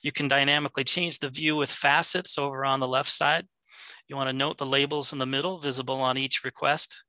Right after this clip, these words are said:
as well as in the facets area. Um, it's facetable, uh, labels that you put on there. Uh, some of the labels on the request in the middle screen are actually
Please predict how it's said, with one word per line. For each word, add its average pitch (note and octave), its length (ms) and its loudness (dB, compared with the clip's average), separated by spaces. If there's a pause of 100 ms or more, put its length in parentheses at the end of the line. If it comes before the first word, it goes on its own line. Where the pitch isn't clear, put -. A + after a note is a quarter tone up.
(120)
as C3 160 -4
well C#3+ 220 4
as C3+ 100 0
in C#3+ 80 -6
the C3 80 -6
facets C#3 480 0
area. D3+ 460 -2 (160)
Um, B2+ 320 -8 (240)
it's - 200 -6
facetable, C#3 760 -2 (200)
uh, C#3+ 140 -4
labels C3 480 -2
that C3+ 120 -2
you - 80 -8
put - 200 -8
on C3 140 0
there. E3+ 160 -4 (600)
Uh, B2 320 0
some G3 240 4
of G3+ 60 0
the D#3+ 80 4
labels D3 360 2
on D3 120 0
the C3 80 0
request C3+ 420 0
in C#3+ 40 -10
the C3+ 60 0
middle C3+ 220 -2
screen C3 320 -2
are B2+ 80 2
actually C3 680 0